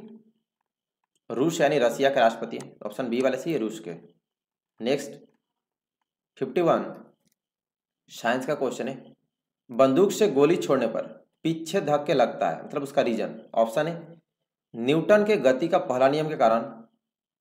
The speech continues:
बी, न्यूटन की गति का दूसरा नियम के कारण, ऑप्शन सी, न्यूटन के गति का तीसरा नियम के कारण,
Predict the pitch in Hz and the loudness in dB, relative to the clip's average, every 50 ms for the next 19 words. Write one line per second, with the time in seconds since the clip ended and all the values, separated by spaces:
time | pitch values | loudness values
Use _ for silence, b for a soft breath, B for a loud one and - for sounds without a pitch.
0 | _ _ _ _ _ _ _ _ _ _ - 110 113 143 175 170 135 113 - - | _ _ _ _ _ _ _ _ _ _ -18 -8 -4 -2 0 0 0 -2 -4 -6
1 | - - - - _ _ _ _ _ _ _ 120 117 135 147 - 202 202 214 214 | -12 -16 -20 -20 _ _ _ _ _ _ _ -2 0 0 2 4 4 2 2 4
2 | 185 165 165 160 180 180 180 139 135 - 147 151 151 165 170 170 165 156 127 113 | 2 2 2 2 2 2 2 2 2 2 2 0 2 2 -2 -2 -4 0 2 2
3 | 110 117 120 - - - - - _ _ _ _ _ _ _ _ _ _ _ 120 | 2 2 0 -4 -10 -16 -20 -20 _ _ _ _ _ _ _ _ _ _ _ -2
4 | 127 127 - 190 185 160 - - 101 104 104 - - - _ _ _ _ _ _ | 0 0 0 -2 -4 -4 -4 -8 -8 -8 -10 -14 -18 -20 _ _ _ _ _ _
5 | _ _ - 127 147 160 - 202 202 - 208 156 151 143 147 185 190 202 - 147 | _ _ -2 0 0 2 2 2 2 2 2 2 2 2 2 2 0 0 0 -2
6 | 131 131 165 170 175 180 170 165 - - 95 95 101 104 101 | -4 0 0 2 2 2 -2 -4 -2 0 0 0 0 -2 -6